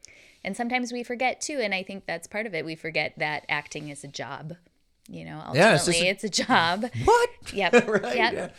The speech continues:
Speaker 1: And some days
Speaker 2: Yeah.
Speaker 1: I would go to set and it was amazing and fun, and other days, you know, it's, like, just not a fun day at work with
Speaker 2: Yeah,
Speaker 1: your,
Speaker 2: it's just,
Speaker 1: with
Speaker 2: let's
Speaker 1: your
Speaker 2: just,
Speaker 1: colleagues.
Speaker 2: when we're getting out of
Speaker 1: <laughs>
Speaker 2: here, right.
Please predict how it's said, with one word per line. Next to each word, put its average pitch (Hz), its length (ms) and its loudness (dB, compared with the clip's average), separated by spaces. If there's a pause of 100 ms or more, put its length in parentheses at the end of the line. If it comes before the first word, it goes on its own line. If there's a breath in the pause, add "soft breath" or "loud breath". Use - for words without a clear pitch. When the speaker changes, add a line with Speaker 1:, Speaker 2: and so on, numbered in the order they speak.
Speaker 1:
And 185 160 0
some 208 160 -2
days 214 200 2
Speaker 2:
Yeah. 202 80 4
Speaker 1:
I 202 60 4
would 196 120 -4
go 190 100 0
to 185 100 0
set 196 340 0
and 170 180 -4
it - 80 -8
was 160 320 -8
amazing 170 480 -6
and 175 140 -10
fun, 180 260 -8
and 208 160 -6
other 190 220 -6
days, 226 360 -8
you 208 80 -12
know, 214 200 -12
it's, - 180 -20
like, 202 140 -12 (160)
just - 200 -18 (200)
not 160 200 -10
a 170 60 -10
fun 185 260 -12
day 185 140 -6
at 190 160 -8
work 240 320 -10
with - 160 -6
Speaker 2:
Yeah, 95 80 -2
Speaker 1:
your, 92 140 2
Speaker 2:
it's 85 160 -4
just, - 400 -10
Speaker 1:
with 175 120 -2
Speaker 2:
let's 196 100 0
Speaker 1:
your 185 100 2
Speaker 2:
just, 104 100 2
Speaker 1:
colleagues. 220 320 0
Speaker 2:
when 107 160 4
we're 113 80 4
getting 117 280 6
out 117 180 6
of 120 40 4
Speaker 1:
<laughs> 120 80 4
Speaker 2:
here, 120 220 4 (180)
right. 92 300 -2